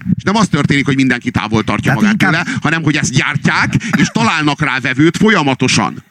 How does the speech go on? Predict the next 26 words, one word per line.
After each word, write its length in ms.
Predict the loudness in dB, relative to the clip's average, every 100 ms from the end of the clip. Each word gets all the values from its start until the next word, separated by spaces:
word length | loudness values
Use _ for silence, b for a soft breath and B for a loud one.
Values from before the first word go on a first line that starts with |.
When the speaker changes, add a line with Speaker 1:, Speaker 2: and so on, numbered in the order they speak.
| _ _ -2
Speaker 2:
De 80 |
te 100 | 0
Speaker 1:
Érted? 240 | 2 0 0
Tehát, 160 | -2
hogy 100 | 0
ennek 220 | 0 2 4
üzle-, 320 | 4 4 -2 -2
ennek, 120 | 0
Speaker 2:
Világos, 240 | 2 2 2
Speaker 1:
ennek 200 | 0 0
van 140 | 2
Speaker 2:
világos. 200 | 2 2
Speaker 1:
piaca. 380 | 2 0 -2 -4 B B B
Speaker 2:
De 120 | -2 0
te 140 | 4
inkább 380 | 4 4 0 0
szimbolikus 640 | 2 4 4 4 0 0
jelentőséget 640 | 2 4 2 -2 0 -2 0
tulajdonítasz 720 | 0 0 -2 -4 -4 -8 -8
neki. 280 | -12 -12 -12 -16 -20 -20 -4
Speaker 1:
Nézheted 520 | 2 2 2 2 0
konkrétan 440 | 0 0 0 0 2
is, 100 | 2
úgy 160 | 2
is 100 | 0
brutális, 560 | -4 -6 -4 -4 -2